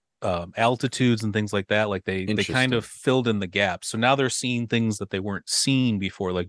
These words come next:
Speaker 1: balloons and who knows? Could it be space garbage? I mean, have you ever seen the picture of the space garbage, s-, you
Speaker 2: Oh,
Speaker 1: know,
Speaker 2: yeah.
Speaker 1: orbiting, orbiting
Speaker 2: Unedited.
Speaker 1: the Earth? Does that
Speaker 2: Yeah.
Speaker 1: ever come back down? I don't know. But if it does, w-, you know,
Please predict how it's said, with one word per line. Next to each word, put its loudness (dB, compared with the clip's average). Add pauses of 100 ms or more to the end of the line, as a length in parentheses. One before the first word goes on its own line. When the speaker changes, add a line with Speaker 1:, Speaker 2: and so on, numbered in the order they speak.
(120)
Speaker 1:
balloons -4
and -12 (540)
who 4
knows? 2 (120)
Could 2
it -2
be -4
space -2
garbage? -2 (640)
I 0
mean, 2
have -2
you 2
ever 0
seen 0
the 2
picture -2
of -4
the -10
space -4
garbage, -2 (360)
s-, -6
you 4
Speaker 2:
Oh, 6
Speaker 1:
know, -2
Speaker 2:
yeah. 6
Speaker 1:
orbiting, 2
orbiting 4
Speaker 2:
Unedited. 2
Speaker 1:
the -2
Earth? 2 (300)
Does 6
that 4
Speaker 2:
Yeah. 2
Speaker 1:
ever 2
come 0
back 2
down? 0
I 0
don't 0
know. 0
But -6
if -8
it -8
does, 0
w-, -10 (1080)
you -8
know, -12